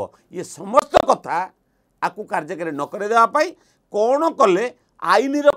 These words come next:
କୋଉ ଗଳା ବାଟ ଦେଇକରି ଆକୁ ଅଟକେଇ ହବ, ଇଏ କଥା ମଧ୍ୟ ରାଜ୍ୟ ସରକାରଙ୍କ ଯୋଜନା ଭିତରେ ଅଛି। ଏଇଟା ଜଳ ଜଳ ଦିଶୁଛି, କିନ୍ତୁ ସେମିତି କରିବାକୁ ଦିଆଯିବ ନାହିଁ। ଅ-, ମାନେ ସଂଖ୍ୟାଧିକ ଲୋକଙ୍କର ଯୋଉ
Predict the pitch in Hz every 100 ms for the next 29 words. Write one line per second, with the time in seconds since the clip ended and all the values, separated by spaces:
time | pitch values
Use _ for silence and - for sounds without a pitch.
0 | - 220 226 262 208 214 240 262 - 262
1 | 208 190 214 202 208 196 - 277 233 175
2 | 170 190 _ _ - 196 247 262 - -
3 | 254 254 202 220 262 _ - 165 185 180
4 | 214 220 202 190 208 247 208 190 208 202
5 | 180 190 196 180 - - - _ 196 170
6 | 185 190 233 214 151 - _ _ _ 202
7 | 214 160 165 190 254 202 165 196 226 196
8 | 185 175 170 147 165 135 104 _ _ _
9 | _ _ - 170 156 147 180 - 180 180
10 | 175 196 302 294 285 233 202 151 107 -
11 | _ - 165 - 214 214 220